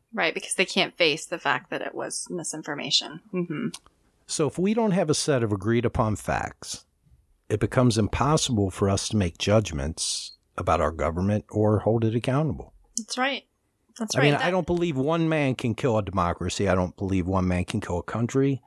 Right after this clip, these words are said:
Speaker 2: But his lying is just unbelievable.
Speaker 1: It,
Speaker 2: It's
Speaker 1: it really
Speaker 2: incredible.
Speaker 1: is. It is. It
Speaker 2: And,
Speaker 1: is.
Speaker 2: and we
Speaker 1: It's
Speaker 2: just, it's, it, we've grown so accustomed to it that it's, it, it's just disheartening.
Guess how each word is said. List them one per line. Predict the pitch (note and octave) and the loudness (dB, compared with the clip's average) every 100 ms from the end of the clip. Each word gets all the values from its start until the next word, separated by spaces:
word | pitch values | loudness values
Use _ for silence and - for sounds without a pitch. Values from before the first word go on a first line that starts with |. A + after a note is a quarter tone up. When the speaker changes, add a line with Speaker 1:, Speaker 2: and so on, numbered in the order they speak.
| _ _ | _ _
Speaker 2:
But | D3+ C#3+ C3 _ _ _ | 0 2 0 _ _ _
his | - F#3 E3 C#3+ | -2 0 2 0
lying | D3 F#3+ A3 G3+ D#3 - | 0 2 4 4 2 0
is | D#3+ D3 - - | 0 0 -8 -10
just | - E3+ - - | -6 -4 -4 -2
unbelievable. | F#3+ A#3+ A#3+ F3+ F3 A#3 D4 C#4+ D3 D#2 - - _ - | 2 4 2 0 0 2 2 4 2 0 -12 -20 _ 0
Speaker 1:
It, | A3 | 2
Speaker 2:
It's | - | 4
Speaker 1:
it | G3+ | 2
really | - | 4
Speaker 2:
incredible. | G3+ G3+ D3 D2+ | 2 2 0 -2
Speaker 1:
is. | - _ _ G3 | -4 _ _ -4
It | F#3+ | -4
is. | D#3 F3 - - _ _ - | -4 -4 -6 -6 _ _ -4
It | D#3 | 0
Speaker 2:
And, | E3 | 2
Speaker 1:
is. | F#3 | 2
Speaker 2:
and | F#3 | 2
we | |
Speaker 1:
It's | F#3 D#3 | 2 4
Speaker 2:
just, | F#3+ - - - _ - | 2 2 -4 -8 _ 0
it's, | D#3+ - | 0 2
it, | E3+ | 0
we've | G3+ D#3+ G#2+ | 2 2 2
grown | D3+ F3 G3 | 2 4 2
so | - F3 D#3 | 0 2 2
accustomed | - - E3+ - - A2+ G2 | 0 -4 -4 -2 -2 0 0
to | G#2 F2+ | -2 0
it | F2+ E2 _ _ _ - | 0 -4 _ _ _ 4
that | A#2 | 6
it's, | A2 - - - - - | 6 2 -2 -4 -6 -4
it, | A#2 A2+ | -2 0
it's | C#3+ - | 0 2
just | D3+ C#3 - | 4 4 4
disheartening. | C#3+ - - F#2 - - C#3 - | 4 4 2 4 4 0 -6 -6